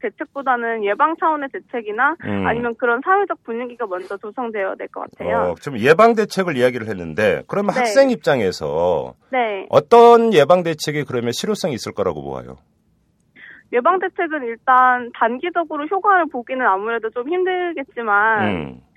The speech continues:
Speaker 1: 일단 학교 교육 차원에서 다양성이나
Speaker 2: 음.
Speaker 1: 이런 서로의 간의 문화를 존중하거나 이런,
Speaker 2: 음, 음.
Speaker 1: 이런 풍토를 만들어 나가는 게 가장 중요할 것 같아요.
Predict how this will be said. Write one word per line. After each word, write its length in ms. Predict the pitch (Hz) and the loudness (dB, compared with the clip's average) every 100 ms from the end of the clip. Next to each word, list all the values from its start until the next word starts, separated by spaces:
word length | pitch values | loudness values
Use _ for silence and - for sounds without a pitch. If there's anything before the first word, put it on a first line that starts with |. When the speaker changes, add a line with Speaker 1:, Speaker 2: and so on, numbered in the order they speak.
| - - _ - | -20 -20 _ -16
Speaker 1:
일단 320 | 220 247 247 | -4 0 0
학교 260 | 381 - 381 | 0 -2 -4
교육 340 | 302 285 254 - | -2 -4 -4 2
차원에서 640 | 359 359 311 311 320 349 - - - | 4 4 2 2 4 4 2 -16 -6
다양성이나 1200 | 247 226 285 349 320 302 262 247 254 262 240 202 202 | 2 4 4 2 -2 -2 0 4 4 4 4 2 0
Speaker 2:
음. 360 | 95 73 67 | -2 -6 -10
Speaker 1:
이런 240 | 359 240 285 | -4 -2 0
서로의 460 | 403 392 370 339 311 | 2 4 4 2 4
간의 300 | 247 247 226 | 2 2 -2
문화를 380 | 214 269 302 269 | -4 0 0 0
존중하거나 680 | 240 214 226 233 208 233 277 | -8 -10 -4 -4 -2 -2 -2
이런, 320 | 226 262 302 | 0 0 0
Speaker 2:
음, 260 | 302 294 285 | -2 -6 -6
음. 320 | 107 104 71 - | -4 -4 -6 -10
Speaker 1:
이런 340 | - 311 339 339 | 4 4 4 2
풍토를 360 | 453 480 427 | 0 2 4
만들어 400 | 254 208 220 320 | 4 2 2 2
나가는 340 | 320 285 247 226 | 2 0 -4 -8
게 80 | 226 | -10
가장 200 | 214 208 208 | -10 -10 -10
중요할 240 | 220 214 | -10 -10
것 140 | - - _ | -10 -14 _
같아요. 180 | - - | -18 -18